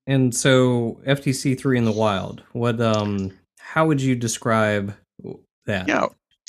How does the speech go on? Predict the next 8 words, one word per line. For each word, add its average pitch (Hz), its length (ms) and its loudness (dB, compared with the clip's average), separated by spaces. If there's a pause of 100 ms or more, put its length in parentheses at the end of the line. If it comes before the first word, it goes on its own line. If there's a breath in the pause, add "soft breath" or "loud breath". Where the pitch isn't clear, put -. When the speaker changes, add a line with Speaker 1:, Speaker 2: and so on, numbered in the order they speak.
(240 loud breath)
Speaker 2:
thanks. - 360 0
So 208 380 2 (300)
it's, - 540 0 (1700 loud breath)
F 202 120 2
T 349 100 0
C - 160 2
three 202 320 2
is, 165 260 2